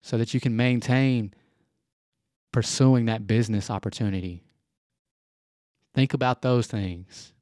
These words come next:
And I hope that this episode encouraged you and inspired you. As always, thank you all for tuning in to the Cold Therapy Podcast.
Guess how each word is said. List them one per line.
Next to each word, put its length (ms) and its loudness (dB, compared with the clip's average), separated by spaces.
And 140 -6
I 40 -4
hope 180 -2
that 140 -4
this 200 -6
episode 480 0
encouraged 520 -2
you 240 -2
and 100 -12
inspired 540 -4
you. 240 -4
As 240 -2
always, 760 -2
thank 200 0
you 120 4
all 120 0
for 120 -4
tuning 360 -4
in 480 0
to 140 -4
the 100 -8
Cold 380 0
Therapy 340 -6
Podcast. 1080 -10